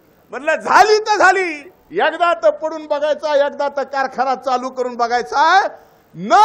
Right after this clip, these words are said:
चालू होणारा मला जगात कुणीच सांगितलं नव्हतं की आंबाजोगाई चालू होईल, पण तो कारखाना चालू करून दोन लाख अकरा हजार क्रशिंग करून दाखवलं. म्हणजे इथं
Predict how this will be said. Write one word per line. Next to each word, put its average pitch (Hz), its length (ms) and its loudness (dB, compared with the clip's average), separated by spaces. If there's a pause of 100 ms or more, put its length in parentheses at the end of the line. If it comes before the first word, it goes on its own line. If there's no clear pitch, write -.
चालू 403 460 2
होणारा 339 640 2
मला 240 320 2
जगात 254 360 -2 (120)
कुणीच 359 320 -10
सांगितलं 285 480 -6
नव्हतं 254 280 -4
की 247 100 -4
आंबाजोगाई 240 580 -2
चालू 226 300 -4
होईल, 370 500 -2 (1000)
पण 160 140 -10
तो 233 340 2
कारखाना 208 580 -2
चालू 196 400 -4
करून 220 460 -6
दोन 196 440 0
लाख 196 300 0 (140)
अकरा 202 540 0 (360)
हजार 233 520 2 (360)
क्रशिंग 220 500 -6
करून 214 500 -2
दाखवलं. 196 760 4 (2750)
म्हणजे 311 300 2
इथं 320 240 2